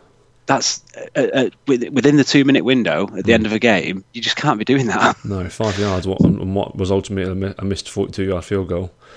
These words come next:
Speaker 1: Well,
Speaker 2: Give Greg
Speaker 1: well, that's
Speaker 2: Zuerlein
Speaker 1: it.
Speaker 2: thirty-seven yards, and that's a chip shot for him.
Speaker 1: I, I think that was only about two or three snaps before the field goal attempt.
Speaker 2: Yeah.
Speaker 1: So, you know, it, it could have made the, that much difference.
Speaker 2: Yeah, it's all down to him. I mean, Chris Carson, twenty-seven carries for a hundred and twenty yards. Um,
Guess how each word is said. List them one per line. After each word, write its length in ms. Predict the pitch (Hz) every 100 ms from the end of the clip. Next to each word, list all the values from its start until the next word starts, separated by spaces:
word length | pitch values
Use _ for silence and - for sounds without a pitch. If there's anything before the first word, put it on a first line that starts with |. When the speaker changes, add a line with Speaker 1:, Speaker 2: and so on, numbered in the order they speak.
| - - _ -
Speaker 1:
Well, 100 | 135
Speaker 2:
Give 120 | 117
Greg 140 | 110
Speaker 1:
well, 100 | 135
that's 120 | 98 92
Speaker 2:
Zuerlein 100 | 135
Speaker 1:
it. 60 |
Speaker 2:
thirty-seven 420 | 101 - 98 87
yards, 220 | 92 85 90
and 60 |
that's 120 | 98
a 40 | -
chip 200 | - 95
shot 220 | - -
for 120 | -
him. 140 | 90 - _ _ _
Speaker 1:
I, 80 | 120 -
I 60 | 117
think 180 | 143 131
that 120 | 120
was 120 | 113
only 220 | 135 117
about 240 | 107 101 -
two 160 | 107
or 40 | 101
three 200 | 101 98
snaps 380 | - 101 -
before 300 | - - 117
the 60 | 107
field 240 | 113 113
goal 160 | 98 90
attempt. 420 | - 92 - -
Speaker 2:
Yeah. 220 | - 92 87
Speaker 1:
So, 420 | - 107 190 95 - _ -
you 140 | 113
know, 120 | 95 95
it, 80 |
it 240 | 98 98 92
could 120 | 110
have 100 | 101
made 220 | 98 98
the, 160 | 101 85 -
that 160 | 90
much 220 | 90 -
difference. 500 | 113 110 98 90 - - -
Speaker 2:
Yeah, 180 | 104 95 -
it's 200 | 98 -
all 100 | 98
down 180 | 95 92
to 100 | 101
him. 160 | 95
I 40 | 95
mean, 180 | 92 90 -
Chris 160 | 113
Carson, 420 | - 95 - 92 - - - - - -
twenty-seven 720 | 127 107 107 - 104 95 92
carries 320 | 95 92 90
for 100 | 98
a 40 |
hundred 220 | 95 90 87
and 80 |
twenty 240 | 85 90 90
yards. 640 | 90 87 87 - - - -
Um, 360 | 92 90 87